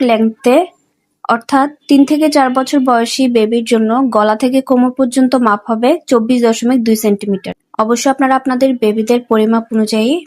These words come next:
মাপটা নিয়ে নেবেন। এরপর বডি লম্বা, আন্ডারআর্ম থেকে নিচে আপনি যত লম্বা কোট চান, সে অনুযায়ী মাপ নেবেন। এই কোটের জন্য আমরা নিচ্ছি প্রায় ত্রিশ সেন্টিমিটার। তাহলে সব মিলিয়ে এই কোটের মোট লম্বা হচ্ছে প্রায় চুয়ান্ন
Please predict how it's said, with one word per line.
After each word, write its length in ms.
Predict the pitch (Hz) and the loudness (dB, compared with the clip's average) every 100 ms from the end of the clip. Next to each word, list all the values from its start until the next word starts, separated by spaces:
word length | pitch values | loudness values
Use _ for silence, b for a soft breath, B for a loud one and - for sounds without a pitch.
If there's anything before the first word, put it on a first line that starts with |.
| - | -4
মাপটা 300 | 214 202 226 | -4 -2 0
নিয়ে 180 | 226 196 | 2 0
নেবেন। 260 | 185 202 - _ _ | -4 -10 -18 _ _
এরপর 300 | 240 254 277 294 | 0 0 0 0
বডি 240 | 247 226 214 | 0 0 0
লম্বা, 280 | 208 202 180 180 _ _ _ _ _ _ | 0 -4 -8 -16 _ _ _ _ _ _
আন্ডারআর্ম 520 | - 233 247 269 262 254 | -4 -2 2 2 2 0
থেকে 200 | 269 254 269 | -2 0 2
নিচে 300 | 254 - 185 - _ - | 2 0 -6 -6 _ -6
আপনি 240 | 226 254 247 | -2 -2 2
যত 220 | 247 247 262 | 0 2 0
লম্বা 260 | 254 233 247 | 2 0 -2
কোট 220 | 254 254 - | 0 -2 0
চান, 160 | 233 - _ - | -4 -4 _ -6
সে 120 | - 262 | 0 2
অনুযায়ী 340 | 254 240 247 | 2 2 2
মাপ 180 | 247 208 220 | 0 -2 -4
নেবেন। 260 | 196 185 185 _ _ _ _ _ _ _ | -6 -6 -10 _ _ _ _ _ _ _
এই 120 | 233 226 | -4 -2
কোটের 240 | 233 247 | -2 0
জন্য 200 | 233 247 254 | 0 -2 0
আমরা 180 | 220 | -2
নিচ্ছি 320 | 214 208 - 302 330 | -2 -4 -2 -2 -2
প্রায় 200 | - 226 214 | -2 -4 -4
ত্রিশ 220 | - 226 - | -4 -2 0
সেন্টিমিটার। 480 | 208 202 196 190 185 _ _ | -4 -4 -12 -12 -16 _ _
তাহলে 260 | 247 254 285 | -2 2 2
সব 220 | 285 269 | 2 2
মিলিয়ে 360 | 262 269 254 262 302 247 | 4 2 2 2 0 -2
এই 60 | 247 | -2
কোটের 300 | 254 254 262 | -2 0 0
মোট 180 | 254 254 | 0 0
লম্বা 280 | 247 226 233 | 0 0 0
হচ্ছে 280 | 254 240 269 269 | -2 -2 -2 0
প্রায় 160 | 247 240 | -2 0
চুয়ান্ন 260 | 247 220 | 0 0